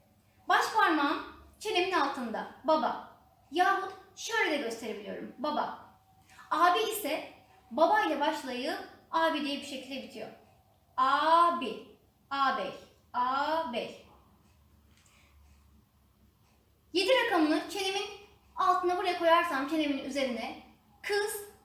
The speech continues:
hanımefendi, bayan ile aynı anlamdadır. Bunu ileriye doğru götürürsem abla anlamında. Abla, abla. Kardeş.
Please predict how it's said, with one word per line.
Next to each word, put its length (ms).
hanımefendi, 920
bayan 400
ile 180
aynı 300
anlamdadır. 600
Bunu 480
ileriye 420
doğru 160
götürürsem 580
abla 320
anlamında. 520
Abla, 800
abla. 460
Kardeş. 600